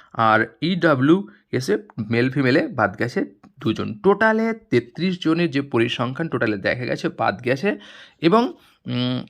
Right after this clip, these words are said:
এই তেত্রিশ জনকে আদৌ, আহ, নতুনভাবে ডাক পাবে? হ্যাঁ, এবার পিএইচ, ওএইচটা জানি না, হয়তো সম্ভাবনা রয়েছে, কিন্তু অন্যান্য ক্ষেত্রে দেখা যাবে হয়তো, ধরুন কোনো একটা মেল ফিমেল আমি হয়তো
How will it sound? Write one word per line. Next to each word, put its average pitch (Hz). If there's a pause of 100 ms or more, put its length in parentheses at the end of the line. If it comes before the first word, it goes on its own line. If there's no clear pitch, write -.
এই 185
তেত্রিশ 214
জনকে 214
আদৌ, 196
আহ, -
নতুনভাবে 185
ডাক 180
পাবে? 127
হ্যাঁ, 113
এবার 135 (120)
পিএইচ, 202
ওএইচটা 202 (220)
জানি 160
না, 175
হয়তো 170
সম্ভাবনা 165
রয়েছে, 143
কিন্তু 202
অন্যান্য 180
ক্ষেত্রে 196
দেখা 117
যাবে 123
হয়তো, 131 (260)
ধরুন 196
কোনো 233
একটা 175
মেল 147
ফিমেল 123
আমি 113
হয়তো 127